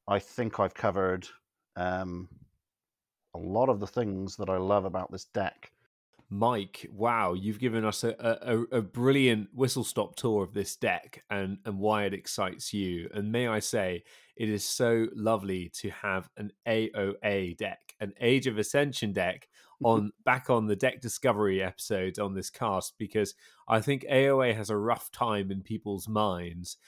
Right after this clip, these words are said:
Speaker 2: and yet what you're showing here is all of the excitement that that set brought to us, all of the things that that set brought to us, the shenanigans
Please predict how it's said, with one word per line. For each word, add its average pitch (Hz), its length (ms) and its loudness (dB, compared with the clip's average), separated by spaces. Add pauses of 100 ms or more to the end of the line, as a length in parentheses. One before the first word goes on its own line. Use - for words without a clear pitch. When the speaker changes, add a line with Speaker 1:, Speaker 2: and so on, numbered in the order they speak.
(240)
Speaker 2:
and 110 140 0
yet 107 340 0 (100)
what 120 240 -2
you're 117 180 0
showing 104 380 -2
here 107 340 2
is 90 360 -4 (100)
all 127 240 -2
of 110 100 -8
the 98 180 -4
excitement 107 720 -8 (140)
that 104 200 -6
that 98 240 -6
set - 360 -8
brought 110 340 -4
to - 200 -20
us, - 240 -14 (320)
all 131 220 2
of 117 100 -2
the 110 80 0
things 104 360 -4
that 117 160 -8
that 101 180 -4
set - 320 -8
brought 107 240 -8
to 98 160 -6
us, 95 180 -4
the 101 160 -4
shenanigans 110 880 -2